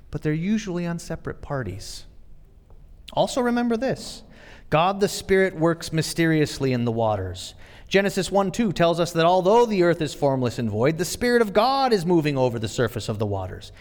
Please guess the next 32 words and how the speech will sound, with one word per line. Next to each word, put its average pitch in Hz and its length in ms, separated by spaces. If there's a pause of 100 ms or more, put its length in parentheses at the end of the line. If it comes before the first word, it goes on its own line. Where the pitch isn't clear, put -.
(160)
and 165 100
it 165 60
brings 180 300
order 185 360
and 110 220
meaning 170 400
to 92 200
it. - 200 (1400)
In 156 100
Exodus 196 420
fourteen, 214 520
when 160 140
God 185 260
separates 202 600
the 131 80
waters, 131 380
what 190 120
does 220 100
he 240 80
use? 277 360
He 202 80
uses 233 480 (440)
breath 269 380
or 131 160
wind 208 340
or 135 120
his 151 220
Spirit - 640 (420)
to 151 100
separate 127 600
the 117 60
waters, 98 720